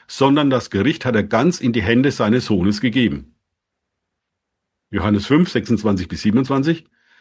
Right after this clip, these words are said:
„Der Vater hat Leben aus sich selbst heraus. Und er hat auch seinem Sohn die Vollmacht gegeben, aus sich selbst heraus Leben zu haben. Und er verlieh ihm die Vollmacht,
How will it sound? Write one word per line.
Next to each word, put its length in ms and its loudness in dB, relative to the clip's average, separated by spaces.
„Der 140 2
Vater 560 0
hat 160 -2
Leben 340 2
aus 220 0
sich 200 0
selbst 420 0
heraus. 600 -6
Und 180 2
er 100 0
hat 160 0
auch 140 0
seinem 500 2
Sohn 260 2
die 100 -2
Vollmacht 520 0
gegeben, 480 -2
aus 340 0
sich 220 0
selbst 540 -2
heraus 380 0
Leben 540 2
zu 220 -4
haben. 420 -4
Und 200 2
er 100 2
verlieh 340 2
ihm 220 0
die 100 0
Vollmacht, 760 2